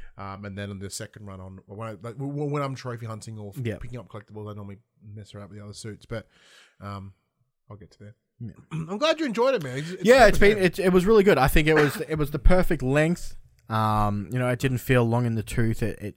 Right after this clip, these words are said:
Speaker 2: it, it kept the story flowing, uh, right up till the end. There were no real slow dead points. Um, it does do the, um,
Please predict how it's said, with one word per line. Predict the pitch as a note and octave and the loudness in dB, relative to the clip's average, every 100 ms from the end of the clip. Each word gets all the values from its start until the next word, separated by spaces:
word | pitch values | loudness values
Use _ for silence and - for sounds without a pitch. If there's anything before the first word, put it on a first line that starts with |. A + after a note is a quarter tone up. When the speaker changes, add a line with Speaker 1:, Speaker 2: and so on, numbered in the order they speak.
| - | -12
Speaker 2:
it, | A#2+ - - | -12 -12 -10
it | A#2 | -8
kept | - C3+ - - | -4 -4 -4 -6
the | A#2+ | -8
story | - C3+ A#2+ | -2 0 0
flowing, | A2+ - A2+ A2+ A2 A2 - - _ _ _ | -2 -2 0 0 -2 -4 -6 -20 _ _ _
uh, | G2+ G2+ | -4 -2
right | A#2+ A#2+ | 0 0
up | A2+ - | -2 -4
till | A2+ | -4
the | G#2+ | -4
end. | G#2+ A2 | -2 -2
There | A2 | -2
were | A2+ | -2
no | A2 | -2
real | G#2+ G#2 G#2+ G#2 | -2 -2 -2 -2
slow | G2 - A2 G#2 G2+ | -4 -8 -4 -2 -2
dead | G2+ G2 G2 | -2 -6 -6
points. | - A2 G#2 D#2 - _ _ _ _ _ - | -4 -4 -4 -10 -16 _ _ _ _ _ -12
Um, | G2+ G2 F#2+ | -8 -6 -6
it | A2+ | -6
does | G#2 C3 B2+ | -2 -2 0
do | C3 A#2+ A2+ | 0 0 0
the, | A2+ A2+ G#2+ G#2 G2+ - | 0 0 -2 -2 -4 -6
um, | F#2+ F#2 F2 F2 | -6 -6 -8 -10